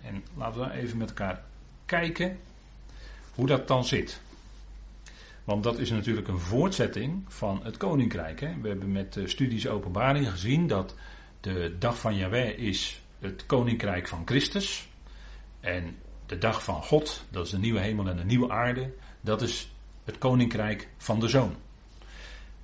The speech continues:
De-, het koninkrijk loopt natuurlijk door, hè? Dat is niet alleen de komende eon, maar ook die eon daarna. Dat is nog steeds dat koninkrijk. Paulus, die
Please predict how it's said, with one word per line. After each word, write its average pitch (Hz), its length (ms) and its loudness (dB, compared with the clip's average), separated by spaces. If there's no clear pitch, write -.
De-, 113 300 -2
het - 220 0
koninkrijk 120 520 6
loopt 113 220 4
natuurlijk 117 400 0
door, 123 320 6
hè? 113 120 0
Dat 131 140 0
is 98 60 0
niet 120 160 2
alleen 98 240 2
de 90 120 -2
komende 143 400 6
eon, 135 420 0
maar 101 200 0
ook 101 200 -2
die 123 180 0
eon 139 260 4
daarna. 143 300 4
Dat 90 160 -2
is 95 100 -4
nog 98 160 -4
steeds 139 320 0
dat 85 140 -4
koninkrijk. 131 600 -2
Paulus, 170 500 6
die 101 360 4